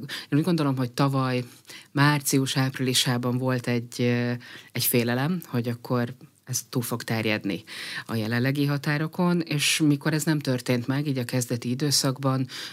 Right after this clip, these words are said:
akkor a vállalatok úgy gondolták, hogy nem kell már, hogy ezzel napi szinten foglalkozzanak. Nyilván a-, az orosz, illetve az ukrán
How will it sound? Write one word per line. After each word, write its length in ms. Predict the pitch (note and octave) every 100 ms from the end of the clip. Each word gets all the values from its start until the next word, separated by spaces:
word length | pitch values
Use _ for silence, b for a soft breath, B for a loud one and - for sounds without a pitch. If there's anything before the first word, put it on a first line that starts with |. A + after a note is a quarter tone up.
| B
akkor 260 | A#2 B2
a 60 | A#2+
vállalatok 500 | A2+ A2+ A2+ A#2 A2+
úgy 80 | A2+
gondolták, 580 | A#2 A2 A2 A2 G#2+
hogy 120 | A2+ G#2+
nem 340 | A2 G#2+ G#2 G#2+
kell 300 | - G2 F#2+
már, 280 | F#2+ F2+ G2+
hogy 160 | G2+
ezzel 300 | G#2 G2 F#2+
napi 220 | G2 G2
szinten 360 | - E2+ E2+ E2+
foglalkozzanak. 920 | - D#2 D#2+ - - - E2+ G2 A#2+ - B B B B B B B
Nyilván 340 | D3 D3+ C3+
a-, 160 | C3+ C3+
az 120 | C3
orosz, 300 | C3+ C3+ A#2+
illetve 300 | B2 B2 B2+
az 160 | A#2+ A#2
ukrán 460 | A#2+ - A#2+ A#2